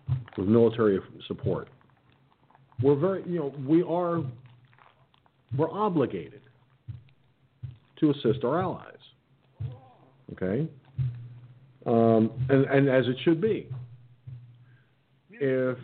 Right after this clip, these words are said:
Israel called on us and said, "Listen, we need, we could use some additional support."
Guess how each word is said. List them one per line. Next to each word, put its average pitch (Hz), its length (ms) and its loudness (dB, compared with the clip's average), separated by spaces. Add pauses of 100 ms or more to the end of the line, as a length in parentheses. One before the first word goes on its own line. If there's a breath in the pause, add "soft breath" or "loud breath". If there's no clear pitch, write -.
(160)
Israel 147 520 2
called 139 320 0
on 135 200 -2
us 135 120 -4
and 123 160 -8
said, 120 200 -2
"Listen, 139 360 -2
we 131 100 -2
need, 127 380 -2 (680)
we 135 140 4
could 143 120 2
use 135 220 6
some 120 140 4
additional 113 600 4 (100)
support." 131 560 2